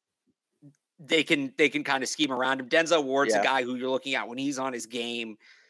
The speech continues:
Speaker 1: can potentially erase a, a wide receiver. So I think getting, you know, being out there, certainly it changes the way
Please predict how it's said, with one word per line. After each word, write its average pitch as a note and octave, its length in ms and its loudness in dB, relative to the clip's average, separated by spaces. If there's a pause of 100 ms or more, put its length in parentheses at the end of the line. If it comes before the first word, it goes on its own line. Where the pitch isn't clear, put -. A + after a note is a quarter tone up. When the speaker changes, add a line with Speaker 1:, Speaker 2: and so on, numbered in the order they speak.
(400)
Speaker 1:
can D#3+ 140 2
potentially C#3+ 400 0 (580)
erase A2 680 -2 (560)
a, F#2 300 -4 (200)
a A#2+ 80 -2
wide G#2+ 300 -2
receiver. G#2 360 -8 (800)
So G2 380 -2
I A2+ 140 -2
think A2+ 380 -8
getting, A#2 420 2 (100)
you A2+ 60 -12
know, F#2+ 160 -10
being A#2+ 240 -8
out A2+ 160 -8
there, A2 140 -6
certainly A2 380 -6
it A#2+ 80 -6
changes B2 500 -4
the A#2 80 -4
way G#2+ 440 -2